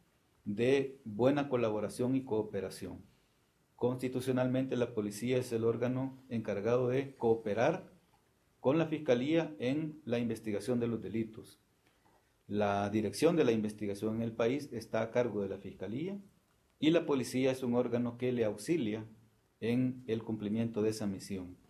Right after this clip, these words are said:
La comunicación y la coordinación son muy buenos. Producto de ello, este año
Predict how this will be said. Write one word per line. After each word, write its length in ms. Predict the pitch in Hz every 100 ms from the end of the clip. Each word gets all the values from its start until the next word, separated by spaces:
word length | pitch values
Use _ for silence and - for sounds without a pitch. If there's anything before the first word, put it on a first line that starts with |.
| _ _ _ _
La 260 | 104 101 98
comunicación 760 | 101 98 98 98 90 113 127
y 20 | 123
la 160 | 113
coordinación 880 | 110 104 98 95 92 120 120 131 127 - - _ _ _ _ _
son 260 | - 120 117
muy 140 | 101
buenos. 580 | 101 127 143 160 - - _ _ _ _ _ _
Producto 480 | - 101 127 127 107
de 140 | 107
ello, 400 | 123 127 101 - - _ _ -
este 360 | 135 - 123
año 380 | 117 131 147 147